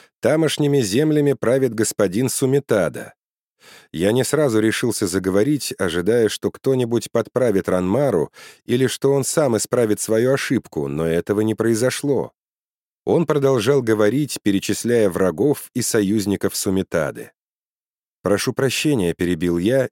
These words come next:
и, повернувшись к Набунаге, склонил голову. «Извините, если вы это уже знаете.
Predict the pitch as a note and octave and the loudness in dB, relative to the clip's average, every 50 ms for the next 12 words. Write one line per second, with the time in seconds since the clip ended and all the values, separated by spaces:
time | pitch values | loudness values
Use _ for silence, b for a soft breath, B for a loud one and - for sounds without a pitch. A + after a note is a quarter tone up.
0 | _ - G2+ - G#2 F#2 F#2 F#2 G2+ A#2+ D3 C#3+ - - C3 - - - A#2+ A2 | _ -8 -4 -2 0 0 0 0 2 0 0 0 -2 -4 -4 -4 -4 -2 -2 -2
1 | F#2 F2+ F2+ F2 F#2+ A2+ A#2 A2+ A2 - - - G#2+ G#2 G2 G2+ G2+ G2 F#2+ F2+ | 0 0 0 0 0 0 0 0 -2 -2 -2 -2 -2 0 0 0 0 -2 -2 -2
2 | F2+ E2 D#2 C#2 B1 - A1 G#1+ - _ _ _ _ B B B B B B B | -2 -2 -2 -4 -6 -10 -14 -20 -20 _ _ _ _ B B B B B B B
3 | B B - F2 D#2 - G#2+ B2 D3 D#3 C3+ - F2+ D#2+ D2 D#2+ F2+ - - - | B B -8 -6 -4 -2 -2 0 0 -2 -2 -4 -6 -4 -2 -2 -4 -4 -2 -2
4 | F#2 F2 E2+ F#2+ F#2 F2+ - F2+ F2 E2+ D#2 F#2 E2+ E2 F#2+ A#2+ C3 A2 E2+ D2+ | -2 -2 0 0 -2 -2 -2 -2 -4 -2 -2 -4 -2 -2 -2 -2 0 0 -2 -2
5 | - - - - - | -4 -8 -12 -14 -16